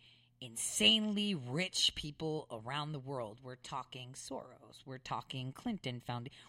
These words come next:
We're talking Obamas. We're talking African leaders. We're talking Asian leaders, Russian leaders, Australian. I mean, the Crown even had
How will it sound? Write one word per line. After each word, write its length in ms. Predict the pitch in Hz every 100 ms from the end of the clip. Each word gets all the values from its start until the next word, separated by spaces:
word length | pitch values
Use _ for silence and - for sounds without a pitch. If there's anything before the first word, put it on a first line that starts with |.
| -
We're 120 | 330 -
talking 440 | - 196 - 202 196 - _ - -
Obamas. 800 | 202 175 156 - - - - - _ _ _ _ _ _ _ _ - - - -
We're 160 | 208
talking 640 | 285 - 220 202 196 180 190 - - - -
African 580 | 226 - 202 175 156 147
leaders. 400 | 131 110 117 -
We're 120 | 160
talking 500 | - 185 180 196 196 -
Asian 480 | 226 220 160 143
leaders, 480 | 131 120 107 98 - - - -
Russian 640 | 160 226 220 - 175 151
leaders, 400 | 135 123 110 113 -
Australian. 800 | 170 - - 233 214 143 110 117 - _ _ _ _ _ _ _ _ -
I 60 |
mean, 160 | 160 139
the 80 | 117
Crown 500 | - 127 147 294 185
even 220 | 127 120
had 320 | 123 113 104